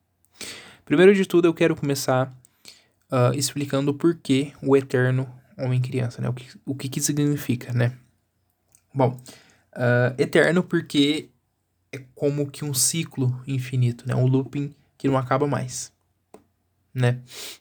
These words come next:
Ah, então lá na postagem eu até falo, né? Ele tem os seus cabelos brancos, ele tem as suas rugas, ele viajou, ele casou, ele teve filhos, mas ele não deixa de ser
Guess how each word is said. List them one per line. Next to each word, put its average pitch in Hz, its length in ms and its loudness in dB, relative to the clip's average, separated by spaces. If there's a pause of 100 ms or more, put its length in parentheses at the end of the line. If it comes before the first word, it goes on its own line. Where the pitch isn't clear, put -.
(120)
Ah, 120 400 4
então 127 260 2
lá 127 100 4
na 131 80 4
postagem 127 560 4
eu 123 80 0
até 127 160 -6
falo, 123 380 -8
né? 131 220 -8 (420)
Ele 123 220 0
tem 123 640 2 (140)
os 123 160 -12
seus 120 560 -4
cabelos 117 400 0
brancos, 143 640 2
ele 120 180 0
tem 120 160 -4
as 120 80 -2
suas - 240 -8
rugas, 143 540 0
ele 117 140 0
viajou, 139 680 0
ele 123 360 0 (480)
casou, 131 480 4
ele 123 120 0
teve 131 280 -8
filhos, 156 720 -6 (400)
mas 127 120 2
ele 127 120 6
não 147 200 2
deixa 135 460 0 (260)
de 131 100 -6
ser 127 260 0